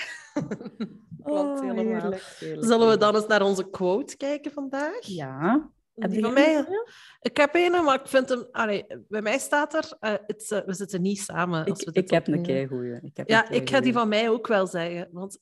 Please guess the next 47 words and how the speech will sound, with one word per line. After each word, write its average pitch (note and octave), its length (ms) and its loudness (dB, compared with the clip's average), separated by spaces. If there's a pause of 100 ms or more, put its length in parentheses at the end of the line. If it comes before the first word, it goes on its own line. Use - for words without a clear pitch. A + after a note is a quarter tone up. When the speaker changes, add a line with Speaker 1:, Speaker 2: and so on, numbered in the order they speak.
Speaker 1:
eh, - 120 -4
Speaker 2:
Ah. G3 60 0
Speaker 1:
er F#3+ 80 0
staat G#3+ 280 -2
bij G3+ 120 0
mij, G#3 280 -2
"It's G3+ 220 -4
a F#3+ 80 0
good A3 380 -4
day G3 320 -2
to F#3+ 160 -6
have F3 220 -4
a E3 60 -8
good F3 360 -8
day." E3 440 -8
Dus, F3 320 -8
ehm, F3 440 -6 (480)
Speaker 2:
Ja. D#3+ 120 0
Speaker 1:
dat D#3 80 -2
is C#3+ 140 -8
ook, - 340 -10 (100)
hè. F3+ 180 -10
Speaker 2:
Ja. C#3+ 120 -4
Speaker 1:
Iedere E3+ 320 -4
dag E3 220 -4
is E3+ 140 -10
een E3+ 80 -8
goeie D3+ 300 -6
dag - 220 -6
om D#3 160 -6
een D#3 80 -6
goeie E3 180 0
Speaker 2:
Voilà, C#3+ 140 2
Speaker 1:
dag C3 200 -2
te - 100 -8
hebben. - 260 -2
Speaker 2:
voilà. - 240 -6 (320)
Ja. F3+ 140 -4
Speaker 1:
Dus, - 200 -8
eh, D#3+ 260 -2 (240)
maar A3+ 80 6
die B3 100 8
van B3 140 10
u B3 100 10
is C#4+ 140 4
misschien A#3 300 2
toepasselijker. - 1000 -4